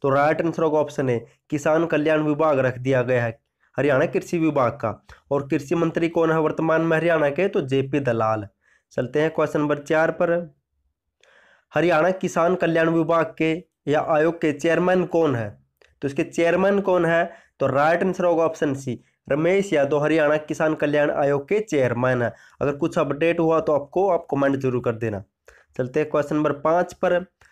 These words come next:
हरियाणा के नव-, नव-, नवनियुक्त यानी कि डीजीपी कौन है? तो हरियाणा के डीजीपी कौन है वर्तमान में? तो मनोज यादव हरियाणा के डीजीपी है। चलते हैं नेक्स्ट।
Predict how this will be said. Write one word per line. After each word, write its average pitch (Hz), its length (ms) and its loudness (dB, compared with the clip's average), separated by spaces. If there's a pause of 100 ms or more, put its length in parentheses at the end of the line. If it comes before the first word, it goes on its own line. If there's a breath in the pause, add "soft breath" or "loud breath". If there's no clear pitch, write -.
(200 soft breath)
हरियाणा 160 420 2
के 175 120 0
नव-, 165 580 2
नव-, 170 420 0
नवनियुक्त 165 560 0
यानी 143 200 0
कि 165 100 0
डीजीपी 160 480 -2
कौन 165 240 2
है? 127 100 -2
तो 143 100 0
हरियाणा 143 300 2
के 143 120 -2
डीजीपी 147 440 -4
कौन 170 220 2
है 151 60 -2
वर्तमान 147 420 0
में? 165 200 0 (380 loud breath)
तो 180 160 2
मनोज 139 480 0
यादव 131 280 2
हरियाणा 143 360 2
के 156 100 -4
डीजीपी 131 540 -4
है। 110 180 -6 (840)
चलते 123 220 -2
हैं 143 60 2
नेक्स्ट। 156 360 -2